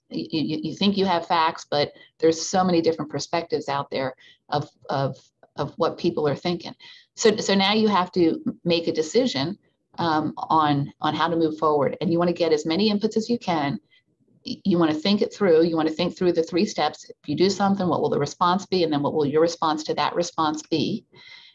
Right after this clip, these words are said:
And then if, if you can get yourself into a good place on you think that you have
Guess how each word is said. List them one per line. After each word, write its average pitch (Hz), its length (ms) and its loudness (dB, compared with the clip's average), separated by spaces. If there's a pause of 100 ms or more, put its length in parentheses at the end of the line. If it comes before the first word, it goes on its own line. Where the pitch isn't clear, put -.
(160)
And 170 140 2
then 175 140 4
if, - 200 -2
if - 360 -2
you 180 100 2
can 165 460 -2
get 170 200 0
yourself 190 380 2
into 180 200 2
a 165 60 4
good 170 300 0
place 175 400 0
on 156 160 -2
you 160 100 -6
think 190 300 -2
that - 140 -4
you 160 120 -6
have 165 420 2